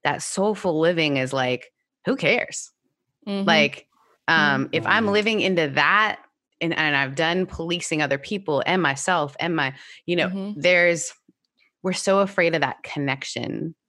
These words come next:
Speaker 1: I think, um, because what if it tells me something that's different than the belonging that I've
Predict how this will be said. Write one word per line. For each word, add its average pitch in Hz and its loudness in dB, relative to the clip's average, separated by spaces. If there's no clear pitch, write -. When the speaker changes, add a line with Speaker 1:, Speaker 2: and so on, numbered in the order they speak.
Speaker 1:
I 147 -4
think, 139 -2
um, 131 -4
because 160 -2
what 160 0
if 170 0
it 165 0
tells 151 -2
me 151 0
something 139 -4
that's 104 -6
different 139 -4
than 131 -2
the 123 -4
belonging 139 0
that 131 -2
I've 123 -2